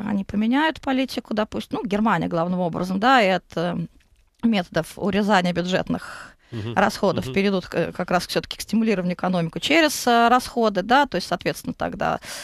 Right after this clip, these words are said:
Speaker 1: э, в еврозоне
Speaker 2: Мгм.
Speaker 1: инфляция, в общем-то, тоже увеличится, с чем пока вот они просто, немцы, изо всех сил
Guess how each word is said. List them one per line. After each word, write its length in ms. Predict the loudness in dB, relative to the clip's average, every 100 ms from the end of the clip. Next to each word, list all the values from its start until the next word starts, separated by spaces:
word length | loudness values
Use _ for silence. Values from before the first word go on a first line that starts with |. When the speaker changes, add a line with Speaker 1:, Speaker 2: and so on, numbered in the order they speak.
| -12 -4
Speaker 1:
э, 180 | -4
в 20 | -2
еврозоне 640 | -4 -2 0 2 2 0 -4
Speaker 2:
Мгм. 260 | -6 -8 -14 _ _ -4
Speaker 1:
инфляция, 680 | 0 0 0 0 -4 -4 -8 -16 -20 -14 -8
в 80 |
общем-то, 260 | -6 -6 -4
тоже 280 | 0 0 0
увеличится, 520 | 0 0 -2 -4 -6
с 40 | -2
чем 180 | -2
пока 280 | 0 0 2
вот 140 | 0 0
они 160 | -6
просто, 340 | -4 -8 -6 -4
немцы, 300 | -2 -4 -6
изо 100 | -6
всех 220 | -6 -10
сил 160 | -12